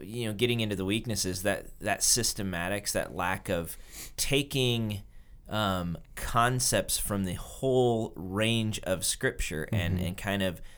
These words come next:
Speaker 1: synthesizing, understanding, like, doctrine of God, like the
Speaker 2: Mm-hmm.
Speaker 1: Trinity, things like that, or,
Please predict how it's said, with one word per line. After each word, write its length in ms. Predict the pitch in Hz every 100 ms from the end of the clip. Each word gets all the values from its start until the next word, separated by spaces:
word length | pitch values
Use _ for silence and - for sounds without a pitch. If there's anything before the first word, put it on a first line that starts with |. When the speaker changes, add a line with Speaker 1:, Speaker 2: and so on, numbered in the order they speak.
| -
Speaker 1:
synthesizing, 960 | - - 127 120 113 113 104 95 98 50
understanding, 1160 | 104 95 90 - - 110 113 107 92 90 90 - - -
like, 180 | - - 107 101
doctrine 560 | 92 104 - 110 101
of 380 | - 95 95 87
God, 500 | 90 101 98 71 - - -
like 160 | 82 - -
the 140 | 104
Speaker 2:
Mm-hmm. 40 | 92 95
Speaker 1:
Trinity, 440 | 113 104 95 85
things 300 | 104 104 101
like 200 | 98 -
that, 340 | 101 95 82 -
or, 320 | 95 92